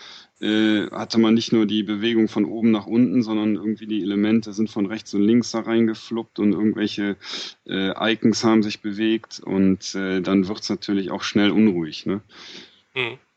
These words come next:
Speaker 2: Genau, also da muss man schon mal ein bisschen vorsichtig sein. Also einiges macht sicherlich Sinn, aber, ähm, ja. Wie gesagt, gerade wenn, wenn man, wenn man Webseiten baut,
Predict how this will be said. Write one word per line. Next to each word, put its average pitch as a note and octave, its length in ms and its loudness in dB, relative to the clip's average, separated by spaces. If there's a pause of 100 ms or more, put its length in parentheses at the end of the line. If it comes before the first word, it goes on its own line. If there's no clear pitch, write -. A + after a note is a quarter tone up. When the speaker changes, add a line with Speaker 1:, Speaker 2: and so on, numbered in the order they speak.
(1700)
Speaker 2:
Genau, G#2 240 -6
also G#2+ 220 0
da A2+ 120 2
muss A2+ 200 -6
man G#2+ 120 -6
schon A2+ 180 -6
mal G#2 100 -2
ein G2+ 80 -6
bisschen G#2 260 -8
vorsichtig G#2 480 -8
sein. G2 260 -6
Also G#2 180 -2
einiges A2+ 460 0
macht A2 200 -8
sicherlich G#2 360 -6
Sinn, A2+ 280 -4
aber, G2+ 320 -2 (760)
ähm, G2 480 0 (340)
ja. E2+ 280 -2 (2500)
Wie A#2 100 -4
gesagt, G2+ 300 2
gerade G2+ 240 0
wenn, G#2 300 -2
wenn G#2+ 100 -2
man, G2+ 220 0
wenn G2+ 100 -2
man G2+ 160 0
Webseiten G2+ 540 -2
baut, G2+ 420 -8